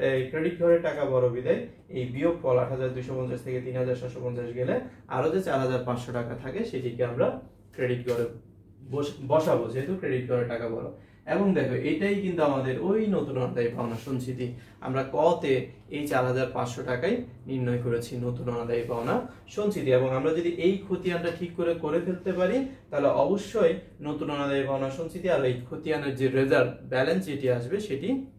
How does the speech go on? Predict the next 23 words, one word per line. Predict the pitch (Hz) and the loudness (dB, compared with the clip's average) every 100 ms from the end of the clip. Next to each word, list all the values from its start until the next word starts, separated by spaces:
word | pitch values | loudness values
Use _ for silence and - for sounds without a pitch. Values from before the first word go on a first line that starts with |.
| - - | -20 -20
সমান | - 139 123 | -12 -4 -2
হবে। | 120 123 123 - - - | -2 -4 -6 -10 -16 -16
তাহলে | 135 131 | -8 -4
এইভাবে | 143 147 170 175 185 190 - - | -4 -2 -2 -2 -2 -4 -12 -8
আমরা | 135 131 127 127 - - - | -2 2 4 2 0 -10 -14
অনাদায়ী | 139 131 127 123 | -6 2 4 4
পাওনা | 123 127 | 2 0
এবং | 170 165 | 2 2
অনাদায়ী | 135 123 120 | 2 2 2
পাওনা | 123 | -2
সঞ্চিতি | 123 135 131 131 143 - 151 | -4 -6 -6 -6 -10 -10 -8
সংক্রান্ত | 131 123 120 113 120 123 - - 135 | -6 -4 -4 -4 -4 -4 -10 -18 -14
যে | 127 - | -12 -12
খতিয়ান | 139 165 208 247 - - | -8 -2 -2 -2 -6 -14
আমরা | - 123 120 120 117 - | -8 -4 -2 -2 -2 -2
প্রস্তুত | 135 - 127 - | -4 -4 -10 -10
করব। | 143 208 269 262 - | -4 2 2 0 -10
এখানে | 127 135 165 156 | -8 -4 -2 0
যেভাবে | 127 127 127 | 2 4 4
দেখিয়েছি | 127 123 135 135 - | 2 0 -4 -8 -6
তোমরা | 123 123 117 | -2 0 0
এভাবে | 117 117 135 - - - - | 0 -2 -4 -6 -12 -16 -8
করবে | 175 185 | 0 4